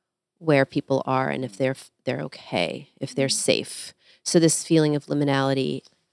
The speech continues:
Speaker 1: when there's extreme concern and unknown about, about those that are closest to you.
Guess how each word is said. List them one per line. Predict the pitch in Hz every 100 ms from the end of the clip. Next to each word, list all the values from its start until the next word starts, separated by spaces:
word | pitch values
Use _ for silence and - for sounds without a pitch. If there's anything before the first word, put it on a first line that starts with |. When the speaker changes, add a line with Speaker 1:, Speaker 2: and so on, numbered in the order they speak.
| _ -
Speaker 1:
when | 160 156
there's | 147 143 143 - -
extreme | 160 - - - - - 156 156 156 151 143 143 - _ _ _ _ _
concern | - 156 - - 165 165 170
and | 143 143
unknown | 143 139 139 139 117 - 127 _ _ _ _ 143
about, | - 127 101 104 - - - _ -
about | 151 131 127 - -
those | 143 139
that | 139 120
are | 131 -
closest | - 131 - - - - _ -
to | -
you. | 131 120 90 143